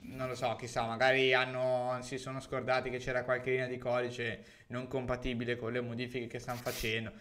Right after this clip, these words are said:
sicuramente patcheranno. È sempre curioso però, perché non <laughs> cioè, è, è veramente, noi guardiamo solo l'outcome di fatto di quello che succede, no? Quindi ci arriva un'informazione che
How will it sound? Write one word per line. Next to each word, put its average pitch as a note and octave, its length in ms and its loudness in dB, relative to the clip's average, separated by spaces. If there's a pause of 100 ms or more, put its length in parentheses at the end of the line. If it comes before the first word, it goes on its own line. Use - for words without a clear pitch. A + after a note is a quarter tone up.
(160)
sicuramente A#2+ 920 2
patcheranno. A#2+ 640 2
È G2 40 -6
sempre D#3 300 2
curioso C#3 500 4
però, G#2+ 360 0
perché G#2+ 300 -2
non G#2 140 -6
<laughs> - 1080 -10
cioè, C#3 680 10
è, B2 200 -2
è C3+ 60 0
veramente, D#3 720 6
noi D#3+ 140 4
guardiamo C#3 420 6
solo C#3 300 4
l'outcome C#3+ 680 4
di C3 120 -2
fatto C3 460 0
di B2 100 0
quello A#2+ 220 0
che B2 100 -4
succede, B2 500 0
no? A#2+ 160 -2
Quindi A#2+ 520 -4
ci A#2+ 120 0
arriva C3 280 4
un'informazione B2 680 -2
che B2 120 2